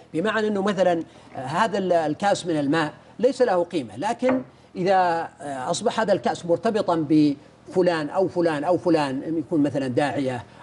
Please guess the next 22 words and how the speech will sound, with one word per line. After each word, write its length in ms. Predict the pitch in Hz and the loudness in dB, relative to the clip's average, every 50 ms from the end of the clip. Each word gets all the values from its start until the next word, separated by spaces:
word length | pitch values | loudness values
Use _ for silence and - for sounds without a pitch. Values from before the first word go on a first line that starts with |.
| - - | -8 -2
أو، 380 | 151 156 156 151 147 143 143 139 | 2 2 4 4 4 4 4 2
آه، 380 | 135 127 131 127 123 123 139 131 | 2 2 0 0 0 -2 -2 -2
مثلًا 640 | 127 143 143 139 170 151 139 135 131 127 123 127 147 151 - 156 151 147 - - | 0 -2 0 0 2 2 2 2 0 0 -2 -4 -4 -6 -6 -8 -8 -6 -6 -6
شخص 320 | - - 170 - - - 151 | -2 -2 -2 -4 -2 -2 -2
معروف 420 | - - - 156 147 139 135 123 - - - - - | 0 2 2 4 4 4 2 -2 -6 -14 -14 -8 -6
إعلامي 600 | - - 160 165 156 151 143 147 143 139 147 139 - - - - - - - | 0 2 2 2 2 2 0 0 0 0 -2 -4 -8 -14 -20 -20 -14 -4 0
أو، 400 | 175 175 175 175 165 160 165 160 | 2 4 4 6 6 6 6 4
آه، 200 | 156 151 165 - | 2 0 -2 0
أو 300 | - 262 247 226 208 185 | 2 2 2 2 2 2
رياضي 440 | 165 175 170 160 156 143 135 156 139 | 4 4 4 4 2 2 0 0 0
قل 240 | 131 160 156 147 139 | 0 0 0 0 0
مثلًا، 420 | 156 - - 165 143 147 143 139 131 - - - - - | -2 -2 -2 -2 0 0 -2 -2 -6 -8 -16 -10 -2 2
أو 140 | 247 262 240 | 4 4 4
حتى 280 | - 285 262 - 240 | 4 0 -2 0 0
لو 100 | 240 233 | 0 0
كان 160 | 214 262 247 220 | 0 -2 -6 -2
شخص 300 | - 254 - - - - | -2 -4 -4 -4 -6 -2
سياسي، 500 | 196 180 190 190 180 - - 185 190 - 254 | 2 2 4 4 2 2 0 -4 -4 0 2
المهم 340 | 277 285 269 277 294 285 285 | 4 4 4 4 4 4 2
أن 140 | 262 240 | 2 0
هذا 260 | 240 202 226 262 220 247 | 0 0 0 0 0 0
الشخص 460 | 233 - - 262 - - - - | 0 0 -2 -4 -4 -6 -14 -20